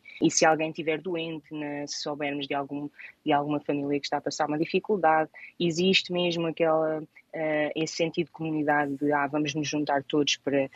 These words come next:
eh, este, este fim de semana um de nós se calhar paga a conta do supermercado, para a semana se calhar um de nós, eh, paga o jantar desta pessoa", assim. Existe mesmo isso. E isso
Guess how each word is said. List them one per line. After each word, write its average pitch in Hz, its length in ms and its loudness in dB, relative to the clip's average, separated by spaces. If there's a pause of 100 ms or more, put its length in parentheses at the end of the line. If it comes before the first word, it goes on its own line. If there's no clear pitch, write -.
(200)
eh, 147 280 6
este, 156 280 2
este 151 400 2
fim 165 180 -4
de 143 80 -8
semana 151 580 2
um 156 220 0
de 139 100 -2
nós 147 380 2
se - 80 4
calhar 147 240 2
paga 139 260 -2
a 139 40 -4
conta 143 240 -6
do 143 60 -4
supermercado, 139 840 0 (360)
para 139 100 2
a - 20 0
semana 143 360 4
se 139 100 -2
calhar 147 240 2
um 143 80 0
de 139 120 2
nós, 139 280 2 (220)
eh, 139 260 2 (220)
paga 139 480 2
o 139 60 0
jantar 135 640 0 (180)
desta 131 260 -2
pessoa", 139 440 0
assim. 143 240 -2 (260)
Existe 170 360 6
mesmo 160 280 2
isso. 139 240 -2
E 175 160 2
isso 202 300 2